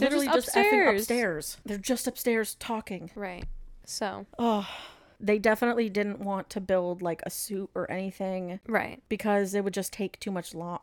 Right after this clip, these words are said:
Speaker 1: too much time.
Speaker 2: So it's all just C G I, I'm
Speaker 1: Yeah, they
Speaker 2: guessing?
Speaker 1: were really, they didn't wanna deal with the cumbersome. Um, and it would add on to the amount of time that it took because they shot in thirty-four days.
Speaker 2: Damn.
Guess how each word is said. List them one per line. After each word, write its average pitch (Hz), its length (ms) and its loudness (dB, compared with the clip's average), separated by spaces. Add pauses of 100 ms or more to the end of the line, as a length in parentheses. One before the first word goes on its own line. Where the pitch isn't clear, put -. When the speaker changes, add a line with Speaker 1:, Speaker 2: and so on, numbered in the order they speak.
(120)
Speaker 1:
too 262 100 0
much 247 160 -2
time. 175 440 -8
Speaker 2:
So 220 200 2
it's 202 120 0
all 196 140 -2
just 208 320 -6
C 214 140 -6
G 202 180 -8
I, 196 120 -8
I'm 196 140 -8
Speaker 1:
Yeah, 262 200 6
they 233 80 2
Speaker 2:
guessing? 240 100 2
Speaker 1:
were 247 80 2
really, 254 300 0
they 240 120 0
didn't 240 160 -4
wanna 226 140 -4
deal 208 140 -2
with 202 100 -2
the 180 80 -4
cumbersome. 180 680 -8 (800)
Um, 175 280 -2
and 220 160 4
it 226 80 0
would 208 180 2
add 190 260 2
on 190 360 -2
to 190 180 0
the 175 200 2
amount 175 180 -2
of 175 60 -6
time 180 260 -4
that 170 100 -6
it - 80 -12
took - 320 -2
because 180 360 -2
they 226 160 4
shot 220 580 0
in 175 220 -2
thirty-four 240 640 4
days. 196 840 2
Speaker 2:
Damn. 240 720 8